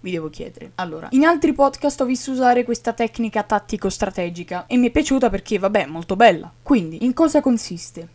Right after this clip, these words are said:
In pratica è un modo per farvi interagire con me. In che senso? Voi potreste scrivermi delle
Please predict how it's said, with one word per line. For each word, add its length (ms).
In 160
pratica 480
è 60
un 140
modo 220
per 160
farvi 340
interagire 680
con 180
me. 300
In 180
che 120
senso? 580
Voi 520
potreste 540
scrivermi 840
delle 440